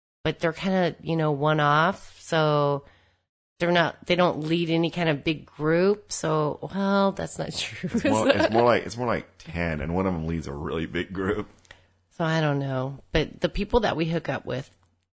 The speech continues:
Speaker 1: don't know we have a podcast.
Speaker 2: Right,
Speaker 1: So
Speaker 2: so
Speaker 1: we kinda like to keep it that way.
Speaker 2: Well, and then this guy asked me, actually, I mean, he asked me the question.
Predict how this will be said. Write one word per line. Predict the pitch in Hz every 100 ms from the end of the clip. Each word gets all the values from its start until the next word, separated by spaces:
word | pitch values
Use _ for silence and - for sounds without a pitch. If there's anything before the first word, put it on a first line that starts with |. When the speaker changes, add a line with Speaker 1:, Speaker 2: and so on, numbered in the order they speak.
| _ _ -
Speaker 1:
don't | 135 -
know | 120 131
we | 127 120
have | 135
a | 123
podcast. | - - - 160 - - - 82
Speaker 2:
Right, | 80 76 -
Speaker 1:
So | - -
Speaker 2:
so | 87 85
Speaker 1:
we | 165
kinda | 160 170 165
like | 156 147
to | -
keep | - 147
it | -
that | - -
way. | - 139 139 139
Speaker 2:
Well, | 180 180
and | 165
then | 165
this | 160 -
guy | 143 131
asked | 117 107 120 -
me, | 78
actually, | 73 78 - 78 78 82
I | 85
mean, | 85
he | 87
asked | 95 98 -
me | 78 78
the | 78
question. | - 101 107 - -